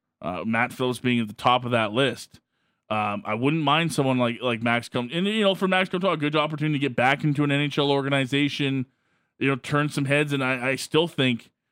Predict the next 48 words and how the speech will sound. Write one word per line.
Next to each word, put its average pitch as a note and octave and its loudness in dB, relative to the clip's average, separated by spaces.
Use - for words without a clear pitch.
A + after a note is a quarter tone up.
you C3 -2
know, B2+ -2
sitting C#3 -4
there C3 -4
saying, B2 -2
"Hey, C#3+ 0
you're A#2 -2
playing D3+ 0
in C#3 0
front C#3 0
of B2 -2
the, A#2+ 2
the A#2 -4
management B2+ 0
in B2+ -2
Calgary B2 0
every B2 -2
single B2+ -2
night, A#2+ 0
or A2 -2
every B2+ 0
night B2+ -2
you're B2+ -2
at A#2 -6
home, B2 0
right? A2+ -2
You're A2+ -2
in A2+ -2
the A2 -4
same C3 -2
building C3 0
as B2 -2
the A#2+ 0
N B2 0
H B2 -2
L B2 0
Flames, A#2+ -2
even A#2 -4
if C3 -6
you're C3+ -2
not B2+ 0
on C#3 4
the C3 0
Flames C3+ 0
roster B2 2
from A#2 0
night B2 0
one, A#2 0